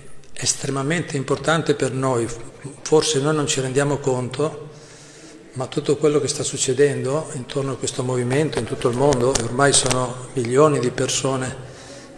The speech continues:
che stanno collaborando con questo movimento e sono in con-, in costante crescita. Questo, dice, è la, eh, diciamo, la, la comunità religiosa più,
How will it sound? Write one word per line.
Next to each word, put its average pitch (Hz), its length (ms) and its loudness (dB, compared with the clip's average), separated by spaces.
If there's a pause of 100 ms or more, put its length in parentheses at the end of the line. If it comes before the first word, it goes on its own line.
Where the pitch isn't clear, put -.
che - 80 -6
stanno 131 320 -2
collaborando 127 840 0
con 120 180 -8
questo 131 240 -4
movimento 127 480 0
e - 20 2
sono 135 220 -2
in 127 80 -4
con-, 135 220 -4
in 127 160 -4
costante - 500 0
crescita. 139 560 2
Questo, - 640 -2 (880)
dice, 139 400 0
è 131 200 -2
la, 120 840 -4 (380)
eh, - 60 -8 (1400)
diciamo, 127 320 -4
la, 123 340 -4 (220)
la 117 100 -6
comunità 135 500 0
religiosa 139 720 4
più, - 260 -4